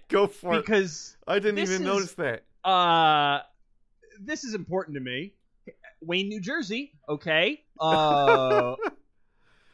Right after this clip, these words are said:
Speaker 1: <laughs> Pancake. Is that, like, a street where you <laughs>
Speaker 2: I don't know. It just says Pancake Hollow.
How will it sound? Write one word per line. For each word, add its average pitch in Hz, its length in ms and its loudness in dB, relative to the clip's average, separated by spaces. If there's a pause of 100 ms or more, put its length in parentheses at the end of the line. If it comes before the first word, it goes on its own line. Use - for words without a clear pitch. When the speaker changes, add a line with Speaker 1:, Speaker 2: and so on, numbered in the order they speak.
Speaker 1:
<laughs> - 1160 -20
Pancake. 196 520 -6
Is 170 120 -8
that, 208 160 4
like, 214 120 -2
a 175 60 -8
street - 460 -6 (140)
where 175 220 0
you 190 120 0 (320)
<laughs> - 1120 0
Speaker 2:
I 160 160 6
don't 185 180 2
know. 190 420 4 (140)
It 175 120 -2
just 202 200 -6
says 208 300 0 (520)
Pancake 247 540 -8
Hollow. 120 180 -14